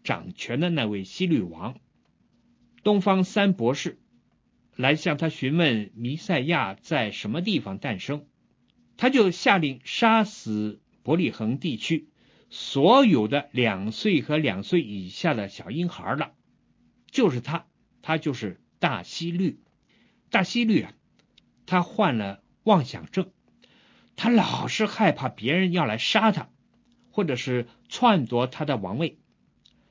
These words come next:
他的身高呢，大约是一百四十四公分那么高，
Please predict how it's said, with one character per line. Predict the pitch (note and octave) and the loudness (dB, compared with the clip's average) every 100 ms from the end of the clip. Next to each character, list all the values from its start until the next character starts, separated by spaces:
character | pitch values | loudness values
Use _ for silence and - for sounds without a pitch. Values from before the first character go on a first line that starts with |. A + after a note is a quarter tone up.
| _ _ _ _ | _ _ _ _
他 | - | -2
的 | A3 G3+ | 0 0
身 | - A3 | 2 2
高 | A#3 A3+ | 2 2
呢， | A3 E3 | 2 0
大 | - D#3+ B2+ | 0 0 0
约 | C3 D3+ E3 | 0 0 0
是 | D#3+ B2 G#2+ F#2+ F#2 _ _ _ _ _ _ | -2 -4 -4 -6 -10 _ _ _ _ _ _
一 | - A#3 | -2 0
百 | A3+ G3 G#3 | 0 -2 -4
四 | - - B3 | -14 -8 -6
十 | C3+ - | -4 -6
四 | C#3+ - D3 | -8 -8 -8
公 | C#3 F#3 F#3 | -4 -2 -2
分 | F3 F#3+ | 0 0
那 | F#3+ | 2
么 | A#2+ | 0
高， | F#2+ A2+ - | -4 -6 -6